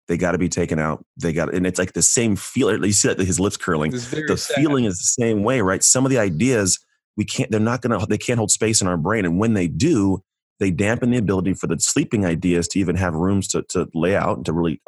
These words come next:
Speaker 1: openly possibly wake up and play. And the ideas we do use and run with and play with,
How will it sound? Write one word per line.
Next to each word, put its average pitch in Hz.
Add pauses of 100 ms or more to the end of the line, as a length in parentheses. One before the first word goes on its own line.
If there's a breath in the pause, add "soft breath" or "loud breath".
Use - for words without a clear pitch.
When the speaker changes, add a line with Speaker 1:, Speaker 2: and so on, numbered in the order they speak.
(120)
Speaker 1:
openly 87
possibly 85 (100)
wake 92
up 98
and 80
play. 95 (440)
And 92
the 85
ideas 98
we 92
do 107
use 90
and 85
run 85
with 87
and 82
play 139
with, 87